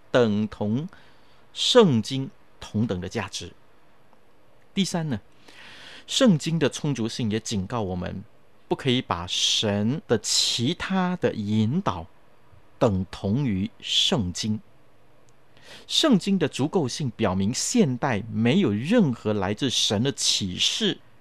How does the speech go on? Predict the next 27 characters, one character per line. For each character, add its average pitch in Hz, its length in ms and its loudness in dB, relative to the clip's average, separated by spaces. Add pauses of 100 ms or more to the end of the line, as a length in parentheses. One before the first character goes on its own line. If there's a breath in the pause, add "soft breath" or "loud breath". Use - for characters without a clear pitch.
(140)
可 147 220 6
以 202 240 4 (120)
和 107 180 0
圣 160 440 0
经 127 300 -4
有 95 220 -4
同 107 240 -4
等 98 160 -4
的 85 80 -8
权 90 460 -6
威。 117 200 -4 (920 loud breath)
在 139 220 2
教 285 320 6
会 214 200 10
历 254 240 6
史 127 200 2
的 110 100 0
不 196 140 2
同 127 220 -2
阶 160 200 -4
段， 123 200 -4
尤 196 160 6
其 196 200 0
是 190 260 0
现 208 420 4
代 160 340 0
的 110 240 4